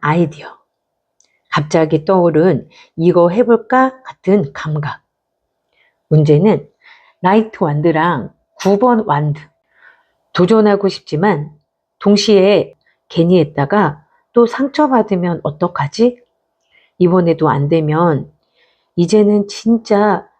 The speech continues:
자신 없어질 것 같은데. 이런 마음 때문에 계속 망설이게 됩니다.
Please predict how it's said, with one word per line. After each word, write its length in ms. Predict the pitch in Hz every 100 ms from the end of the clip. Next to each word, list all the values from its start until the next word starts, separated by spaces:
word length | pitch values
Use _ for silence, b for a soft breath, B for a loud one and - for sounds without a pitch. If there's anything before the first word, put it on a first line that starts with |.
| _
자신 460 | - 165 - 247
없어질 560 | 233 233 - 196 - 151
것 120 | 151
같은데. 580 | 147 147 - 143 - - _ _ _ _ _
이런 440 | 175 175 170 165 151
마음 300 | 127 151 160
때문에 600 | 156 147 143 196 175 151 - _ _ _
계속 520 | - 185 180 190 185 -
망설이게 720 | 139 165 190 269 247 208 196
됩니다. 340 | 143 127 123